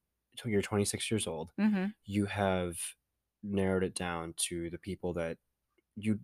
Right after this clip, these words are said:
Speaker 1: would trust to help you in, like, your time of need as
Speaker 2: Yes.
Speaker 1: well. Okay.
Speaker 2: Yeah.
Speaker 1: Okay.
Speaker 2: And it's, I mean,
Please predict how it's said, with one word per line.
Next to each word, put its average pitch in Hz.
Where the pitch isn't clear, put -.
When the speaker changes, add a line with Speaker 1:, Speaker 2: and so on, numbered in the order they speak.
Speaker 1:
would 110
trust 165
to -
help 85
you 85
in, 87
like, 87
your 90
time 87
of 82
need 85
as 95
Speaker 2:
Yes. -
Speaker 1:
well. 92
Okay. 101
Speaker 2:
Yeah. -
Speaker 1:
Okay. 123
Speaker 2:
And 247
it's, 269
I 269
mean, 254